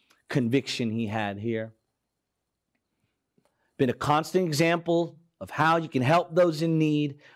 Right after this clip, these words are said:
by working hard. You should remember the words of the Lord Jesus, "It is more blessed to give than to receive." Here's the point.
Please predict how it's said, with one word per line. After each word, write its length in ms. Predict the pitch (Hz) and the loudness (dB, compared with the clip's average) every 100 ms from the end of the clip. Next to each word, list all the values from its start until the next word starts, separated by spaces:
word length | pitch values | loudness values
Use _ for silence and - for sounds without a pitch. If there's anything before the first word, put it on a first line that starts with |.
| - | 0
by 140 | 127 | 0
working 480 | 120 151 165 165 143 | 4 2 2 -2 0
hard. 480 | 139 131 127 127 127 - - | 2 2 0 -2 -8 -20 -2
You 140 | 147 | -2
should 240 | 135 175 | 0 0
remember 480 | 160 160 147 143 143 | 2 2 4 2 2
the 140 | 131 120 | 2 2
words 420 | 127 143 151 151 | 4 4 2 0
of 80 | 156 | 0
the 80 | |
Lord 340 | 156 147 147 135 | 2 2 0 0
Jesus, 540 | 127 123 110 110 104 - - - | 0 0 0 -6 -8 -18 -18 -2
"It 140 | 139 | 0
is 180 | 131 113 | 0 -2
more 220 | 113 104 | -2 -2
blessed 760 | 95 117 123 147 160 - - _ _ _ | -4 0 2 2 0 -6 -8 _ _ _
to 120 | - 107 | -6 -6
give 680 | 95 120 135 143 156 151 - _ _ - | -2 0 2 2 0 -4 -18 _ _ -6
than 160 | 110 | -6
to 160 | - 117 | -2 -2
receive." 580 | 110 101 - 85 82 - - _ _ _ _ _ _ _ _ _ _ _ _ - _ _ _ _ _ _ _ _ | -2 -6 -8 -10 -12 -20 -20 _ _ _ _ _ _ _ _ _ _ _ _ -20 _ _ _ _ _ _ _ _
Here's 240 | 117 110 | -2 -2
the 100 | 110 | 0
point. 380 | 123 117 98 104 | -2 0 -2 -6